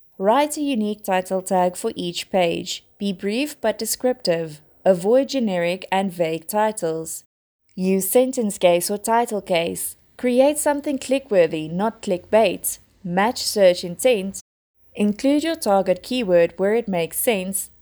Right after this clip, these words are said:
and keep it under sixty characters. Meta description. The meta description summarizes the page's content.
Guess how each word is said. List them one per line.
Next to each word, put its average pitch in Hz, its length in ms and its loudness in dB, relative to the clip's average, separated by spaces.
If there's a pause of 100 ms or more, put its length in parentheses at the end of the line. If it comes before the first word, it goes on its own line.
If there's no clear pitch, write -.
(160)
and 269 320 0 (160)
keep 226 260 -4
it 269 80 6
under 254 220 2
sixty 202 400 -4
characters. 156 920 0 (840)
Meta 185 340 2
description. 175 840 0 (200)
The 190 80 -2
meta 190 280 -2
description 233 680 -2
summarizes 262 720 0
the - 100 -2
page's 180 460 -2
content. 190 680 -4